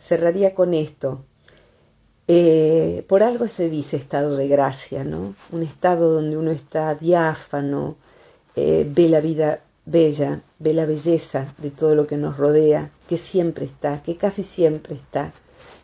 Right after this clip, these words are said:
Tendría, no sé, que pensar en una situación muy tre-, muy tremenda en que no hubiese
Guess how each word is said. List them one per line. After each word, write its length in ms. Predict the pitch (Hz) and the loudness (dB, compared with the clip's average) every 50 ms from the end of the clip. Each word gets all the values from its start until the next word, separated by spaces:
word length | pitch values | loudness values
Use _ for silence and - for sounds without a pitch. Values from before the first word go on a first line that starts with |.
| _ _ - | _ _ -2
Tendría, 340 | 156 160 160 160 165 170 | 0 0 0 2 2 2
no 80 | 165 165 | 2 2
sé, 200 | 165 - 165 156 | 0 -2 -2 -2
que 100 | - 151 | -2 -6
pensar 360 | - 147 147 143 - 175 156 | -4 -4 -6 -2 -2 0 0
en 100 | 160 156 | 0 0
una 120 | 156 156 151 | -2 -4 -4
situación 440 | 147 143 143 139 - 175 165 170 | -2 -4 -4 -2 -2 -4 -2 -2
muy 120 | 170 170 165 - - | -2 -4 -6 -6 -6
tre-, 140 | - 165 - | -4 -2 0
muy 180 | 180 180 196 | 2 0 0
tremenda 540 | 196 - 190 185 185 185 180 170 156 147 143 | 0 0 -2 0 2 4 2 2 2 2 0
en 140 | 143 143 139 | -2 -2 -2
que 100 | 143 147 | -4 -4
no 200 | 151 156 160 160 | -2 -2 -2 -2
hubiese 580 | 156 156 165 170 175 175 - - 185 185 180 | -2 0 0 0 0 0 -4 -6 -6 -6 -6